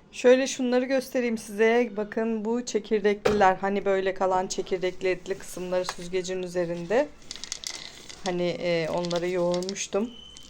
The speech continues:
Çekirdekli bir şekilde yoğurmuştum. Onlardan çıkanlar da şunlar.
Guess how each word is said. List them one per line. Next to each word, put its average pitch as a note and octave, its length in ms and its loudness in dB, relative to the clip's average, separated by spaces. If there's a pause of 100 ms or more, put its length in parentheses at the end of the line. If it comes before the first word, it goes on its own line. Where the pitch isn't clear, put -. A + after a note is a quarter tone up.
(220)
Çekirdekli E3 560 -6
bir F#3 40 -8
şekilde E3+ 400 -6
yoğurmuştum. E3+ 680 -2 (680)
Onlardan A3+ 640 4
çıkanlar A#3+ 680 2
da C#4+ 80 2
şunlar. G#3+ 580 0